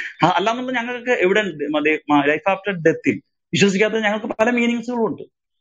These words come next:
ഏ, ഇപ്പോഴും വളരെ ശക്തമായിട്ട് പല കാര്യങ്ങൾ പഠിക്കുന്നു, അറിയുക, അ-, അനുഭവിക്കുക എന്ന് വെച്ചിട്ടുണ്ടെങ്കിൽ കം-, see, എപ്പിക്യൂറസ് പോലും കംപ്ലീറ്റ്ലി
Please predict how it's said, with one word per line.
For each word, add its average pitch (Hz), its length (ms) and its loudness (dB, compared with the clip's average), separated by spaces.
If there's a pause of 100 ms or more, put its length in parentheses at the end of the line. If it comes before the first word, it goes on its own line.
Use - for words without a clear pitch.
(140)
ഏ, 165 40 0
ഇപ്പോഴും 202 360 0
വളരെ 220 260 -2
ശക്തമായിട്ട് 208 440 -4
പല 196 140 0
കാര്യങ്ങൾ 185 240 0
പഠിക്കുന്നു, 151 420 -2 (300)
അറിയുക, 156 460 2 (360)
അ-, 127 60 -2
അനുഭവിക്കുക 175 760 2 (160)
എന്ന് 190 180 0
വെച്ചിട്ടുണ്ടെങ്കിൽ 226 360 -2 (120)
കം-, - 240 0
see, 107 280 -4
എപ്പിക്യൂറസ് 214 580 2
പോലും 190 300 2
കംപ്ലീറ്റ്ലി 175 760 0